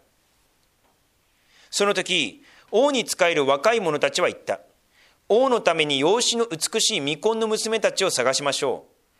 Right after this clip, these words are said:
う。王は王国のすべての州に役人を任命し、養子の美しい未婚の娘たちを皆、シュシャンの城の婦人部屋に集めさせ、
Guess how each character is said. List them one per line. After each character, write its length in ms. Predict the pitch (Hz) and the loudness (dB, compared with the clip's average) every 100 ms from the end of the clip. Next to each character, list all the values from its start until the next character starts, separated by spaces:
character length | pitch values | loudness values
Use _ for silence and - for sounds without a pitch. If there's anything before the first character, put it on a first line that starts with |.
| _ - _ | _ -20 _
う。 40 | 175 | 0
王 160 | 175 | 2
は 340 | 135 143 143 - _ _ _ - | 2 2 -2 -10 _ _ _ 0
王 200 | 196 214 | 0 2
国 220 | 214 208 | 0 0
の 80 | 185 | 0
す 160 | - | 0
べ 140 | 233 247 | -2 0
て 100 | 175 | 0
の 200 | 156 160 | 0 -2
州 260 | - 175 | 0 2
に 360 | 127 135 139 - - | 2 0 -4 -8 2
役 320 | 147 156 254 | 2 2 0
人 260 | 240 165 | 0 2
を 260 | 139 147 147 | 4 4 2
任 200 | 123 135 | -4 -2
命 160 | 131 127 | 2 2
し、 360 | - 123 - _ _ _ _ _ | 0 -4 -8 _ _ _ _ _
養 240 | 131 185 | 0 2
子 160 | 196 196 | 2 0
の 120 | 185 | -2
美 360 | 160 - - 196 | -4 -6 -2 0
し 220 | - 190 | 0 0
い 20 | |
未 180 | 143 147 | -2 -4
婚 220 | 180 196 | -2 -2
の 80 | 190 | -2
娘 320 | 165 160 196 | -4 -2 -2
た 120 | 190 | 0
ち 140 | 160 131 | 0 0
を 60 | |
皆、 320 | 113 113 120 117 - _ _ _ - | -2 0 0 0 -8 _ _ _ -6
シ 160 | - | -2
ュ 20 | 262 | 2
シ 120 | 254 | 2
ャ 60 | |
ン 100 | 202 | 0
の 80 | 151 | 0
城 280 | - 147 135 | -2 0 0
の 220 | 135 156 | 0 -2
婦 160 | - 143 | -4 -4
人 240 | 170 240 | -2 -2
部 60 | 226 | 0
屋 160 | 226 | 0
に 120 | 208 214 | 2 0
集 180 | 147 160 | -2 -2
め 80 | 156 | -4
さ 140 | 127 | -4
せ、 300 | - 127 - | -4 -6 -8